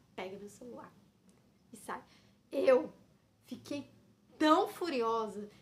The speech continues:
que eu saí correndo atrás dele, correndo e gritando: Gente, pega, pega, pega ladrão! As pessoas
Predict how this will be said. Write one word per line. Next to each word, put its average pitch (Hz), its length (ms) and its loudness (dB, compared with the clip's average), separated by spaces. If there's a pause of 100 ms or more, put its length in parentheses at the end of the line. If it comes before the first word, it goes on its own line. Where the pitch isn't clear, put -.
(120)
que - 80 -8
eu 220 40 -4
saí 330 240 2
correndo 370 280 0
atrás 453 240 0
dele, 247 260 4
correndo 302 400 -4
e 359 40 -4
gritando: 262 520 -2
Gente, 359 280 -4
pega, 466 420 4
pega, 480 380 0
pega 427 180 0
ladrão! 466 500 2 (600)
As - 100 -20
pessoas 240 680 -12